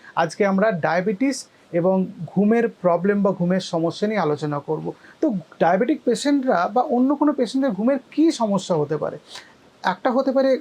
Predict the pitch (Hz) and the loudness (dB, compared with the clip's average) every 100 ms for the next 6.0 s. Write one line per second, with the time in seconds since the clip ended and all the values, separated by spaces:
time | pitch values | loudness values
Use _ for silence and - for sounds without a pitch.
0 | 170 185 226 - 170 - 247 240 - 247 | -2 0 0 0 -4 0 0 2 0 0
1 | 247 285 - - - - - - - 285 | 0 -2 -8 -12 -12 -14 -12 -2 -2 0
2 | 214 170 240 - - - 170 - 247 285 | 0 0 -4 -18 -20 -16 -8 0 2 2
3 | - 220 - - 240 175 220 _ - 233 | 0 0 0 -2 0 0 -4 _ -4 0
4 | 247 - 254 165 214 233 254 190 185 233 | 0 0 -2 0 0 2 2 0 -2 -6
5 | - 240 214 - - 156 180 226 220 | -2 -2 -2 -4 -2 -2 0 2 2